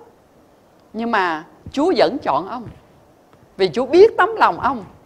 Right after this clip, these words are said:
Ông chỉ sợ thôi, nhưng mà ông có tấm lòng yêu mến Ngài.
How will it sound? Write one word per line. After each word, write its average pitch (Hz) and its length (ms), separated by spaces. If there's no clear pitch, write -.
Ông 247 100
chỉ 302 120
sợ 190 340
thôi, 277 180
nhưng 254 180
mà 220 200
ông 190 140
có 294 80
tấm 403 180
lòng 180 200
yêu 254 120
mến 269 200
Ngài. 202 260